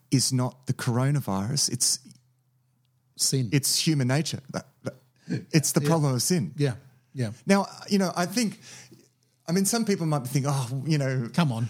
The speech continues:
Speaker 1: come on,
Speaker 2: Yeah.
Speaker 1: you know, corona, corona, corona."
Speaker 2: Mm.
Speaker 1: Yeah, I just want us to, I just wanna bring a bit of perspective, uh,
Speaker 2: Yeah.
Speaker 1: into this, because however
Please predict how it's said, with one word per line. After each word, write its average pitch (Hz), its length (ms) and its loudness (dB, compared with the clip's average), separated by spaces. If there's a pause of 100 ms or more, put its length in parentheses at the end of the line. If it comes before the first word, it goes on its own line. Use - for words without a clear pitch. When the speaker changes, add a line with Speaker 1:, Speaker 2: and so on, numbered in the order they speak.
(140)
Speaker 1:
come 180 140 4
on, 143 180 2
Speaker 2:
Yeah. 160 100 0 (280)
Speaker 1:
you 180 80 2
know, 139 260 2 (560)
corona, 151 320 0
corona, 131 320 -2
corona." 135 460 -2 (220)
Speaker 2:
Mm. 123 140 -4
Speaker 1:
Yeah, 160 180 0
I 180 100 2
just - 240 -2
want 220 120 2
us 147 160 0
to, 147 160 0 (760)
I 160 80 2
just 160 160 0
wanna 185 140 2
bring 147 220 0
a 131 40 0
bit 123 160 0
of - 160 -8
perspective, 123 840 0
uh, 117 220 0
Speaker 2:
Yeah. 139 100 2
Speaker 1:
into 165 200 0
this, - 380 -2 (800)
because 147 460 0 (880)
however 180 540 0